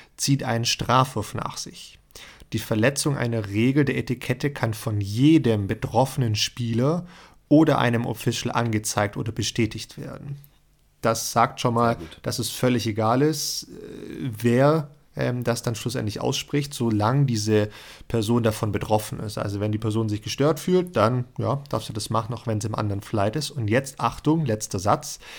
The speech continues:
Speaker 1: Wiederholtes Verstoßen gegen die Etikette kann zur Disqualifikation durch den Direktor führen.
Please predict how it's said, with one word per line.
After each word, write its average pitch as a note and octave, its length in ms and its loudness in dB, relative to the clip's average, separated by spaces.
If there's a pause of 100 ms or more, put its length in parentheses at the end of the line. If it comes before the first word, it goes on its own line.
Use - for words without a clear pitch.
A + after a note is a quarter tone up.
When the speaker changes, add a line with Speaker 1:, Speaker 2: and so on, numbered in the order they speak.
(360)
Speaker 1:
Wiederholtes B2+ 760 4
Verstoßen C3 760 0
gegen A2 240 2
die A2+ 140 -2
Etikette - 560 -2
kann B2 240 0
zur A#2 160 -2
Disqualifikation A#2+ 1300 0
durch A2+ 200 0
den A#2+ 160 -2
Direktor B2 500 -2
führen. C3+ 440 -10